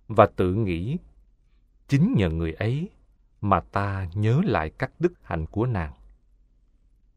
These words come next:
Vua cũng ban quyền cao cho vị hiền trí ấy. Bậc đạo sư chấm dứt bài thuyết giảng và tuyên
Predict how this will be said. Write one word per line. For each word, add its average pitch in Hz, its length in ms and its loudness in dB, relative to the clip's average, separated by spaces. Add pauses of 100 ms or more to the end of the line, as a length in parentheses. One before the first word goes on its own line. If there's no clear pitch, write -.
(120)
Vua 110 420 4
cũng 123 300 0
ban 131 180 2 (100)
quyền 85 280 -4
cao 92 480 -4
cho 110 120 4
vị 87 380 -4
hiền 73 380 -2
trí 123 280 -4
ấy. 131 260 -4 (1800)
Bậc 147 180 2
đạo 123 200 4
sư 170 340 2
chấm 180 240 2
dứt 226 220 -6
bài 90 300 6
thuyết 170 260 -2
giảng 101 400 -2 (120)
và 85 300 -2 (200)
tuyên 117 280 0